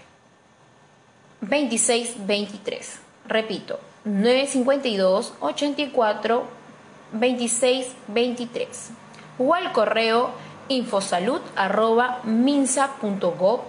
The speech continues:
punto pe. Repito, o al correo infosalud arroba minsa punto gov punto pe.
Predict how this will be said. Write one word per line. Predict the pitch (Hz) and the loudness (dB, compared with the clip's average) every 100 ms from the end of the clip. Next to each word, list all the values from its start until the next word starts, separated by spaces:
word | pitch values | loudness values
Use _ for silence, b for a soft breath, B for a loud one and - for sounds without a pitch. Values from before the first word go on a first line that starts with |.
| - | -6
punto | 208 226 254 247 | -2 0 0 0
pe. | - 202 - - 165 - - - - | 0 -2 -4 -6 -6 -8 -18 -16 -6
Repito, | 226 226 185 - - - - - | -4 -4 -6 -6 -8 -12 -20 -10
o | 175 196 | -2 0
al | 254 | 2
correo | 262 285 240 214 214 226 - | 2 2 4 2 2 0 -2
infosalud | 247 240 302 - 226 220 233 - | -2 0 -2 2 2 2 -2 -6
arroba | - 202 202 220 226 | -4 -2 2 2 2
minsa | 226 233 240 233 285 294 - | 2 2 2 2 0 -2 -2
punto | 226 202 190 | -2 0 -2
gov | - 180 247 - - | 0 0 0 -2 -12
punto | - 185 190 208 196 | -8 -8 -2 -4 -2
pe. | - 185 | -4 -4